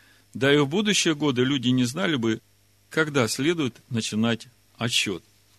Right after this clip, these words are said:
Разве что со времени, когда заносится серп на колосе, то есть с того дня, когда он решит начать жатву, а это ведь совершенно неопределённый срок.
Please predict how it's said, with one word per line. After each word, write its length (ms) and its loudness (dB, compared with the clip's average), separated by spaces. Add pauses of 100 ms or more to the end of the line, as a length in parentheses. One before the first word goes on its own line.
(560)
Разве 360 0
что 380 -2 (200)
со 240 2
времени, 480 4
когда 340 0
заносится 640 -4
серп 320 -2
на 100 -6
колосе, 580 -4 (640)
то 100 2
есть 240 0
с 60 -6
того 280 4
дня, 340 2
когда 600 0 (160)
он 220 2
решит 400 0
начать 320 0
жатву, 460 -2 (640)
а 140 0
это 200 0
ведь 180 0
совершенно 480 0
неопределённый 760 0
срок. 380 -6